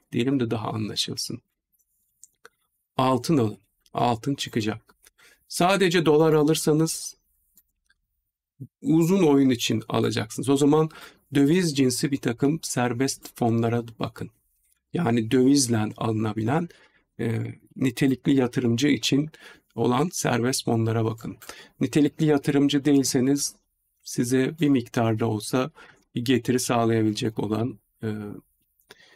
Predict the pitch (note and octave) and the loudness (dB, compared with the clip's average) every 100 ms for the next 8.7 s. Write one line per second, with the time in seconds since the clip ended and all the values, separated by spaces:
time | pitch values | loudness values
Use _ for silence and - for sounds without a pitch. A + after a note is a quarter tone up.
0 | _ _ _ _ _ _ _ _ _ - | _ _ _ _ _ _ _ _ _ -2
1 | D3+ - C3+ C#3+ A#2+ A#2 A2+ A2+ B2 C#3 | -2 -2 0 2 2 2 2 0 2 0
2 | A#2 B2 C3 A#2+ A#2+ A2+ - A#2 A#2 G2 | 0 2 2 0 -2 -2 -2 0 0 -2
3 | A2 G#2+ A2+ A2 G#2 C3 - A#2 A#2 A2 | -6 -4 -2 -2 -6 -6 -6 -6 -2 -2
4 | G2+ G2+ G#2+ G#2 - B2 B2+ A2 G#2 - | -2 -6 -10 -14 -6 -4 -2 -4 -6 -8
5 | A2+ A#2 A#2+ G#2+ A2+ A#2 A2 G#2 A2 - | -8 -4 -2 -2 -4 -6 -6 -10 -12 -14
6 | - - - - _ A#2+ G#2+ G#2+ A#2 A#2 | -14 -18 -20 -20 _ -4 -4 -2 -2 0
7 | A2+ G2+ G2+ - - A2+ - C#3 C3+ C#3 | 0 0 -4 -4 -6 -6 -2 0 2 2
8 | A#2+ A2 G#2+ G#2 G2+ A#2 | 2 0 -2 -6 -4 -6